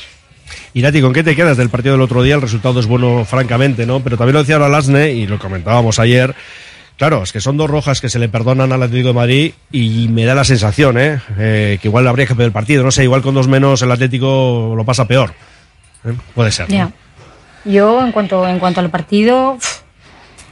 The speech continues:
Speaker 2: estuvo, yo creo que podía haber, podía haber ganado cualquiera. O sea, me pareció un partido en el que el Atlético tuvo las ocasiones y,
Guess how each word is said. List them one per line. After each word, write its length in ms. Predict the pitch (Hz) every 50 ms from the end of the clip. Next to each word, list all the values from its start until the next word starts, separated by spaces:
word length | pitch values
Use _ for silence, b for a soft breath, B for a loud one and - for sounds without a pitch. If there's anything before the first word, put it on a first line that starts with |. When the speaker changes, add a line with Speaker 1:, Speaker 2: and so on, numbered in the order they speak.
| - -
Speaker 2:
estuvo, 640 | 180 160 - 220 208 226 233 208 196 185 185 180 165 - - - - -
yo 200 | 196 190 190 -
creo 360 | - 196 196 208 226 - - _ _ -
que 380 | - 196 180 170 170 165 160 151
podía 260 | - 165 160 165 165
haber, 360 | 160 165 165 170 160 - - - - - - - -
podía 140 | - 180 170
haber 120 | 165 165 165
ganado 220 | 170 170 185 175
cualquiera. 480 | - 160 160 - 190 180 165 143 - _ _ _ _ _ _ _ _ _ _ _ _ _
O 20 | -
sea, 220 | - 190 170 165
me 100 | 160 156
pareció 260 | 160 160 160 156 -
un 80 | 175 165
partido 480 | 170 175 160 - 175 180 190 208 214 208
en 120 | 185 165
el 140 | 156 151 -
que 80 | -
el 40 | 151
Atlético 460 | 151 151 156 156 156 170 160 175 170
tuvo 420 | 160 170 170 170 175 170 170 170 170
las 220 | 170 170 160 -
ocasiones 720 | 185 170 170 165 156 180 185 185 208 254 285 - - - -
y, 400 | - 185 180 170 170 160 160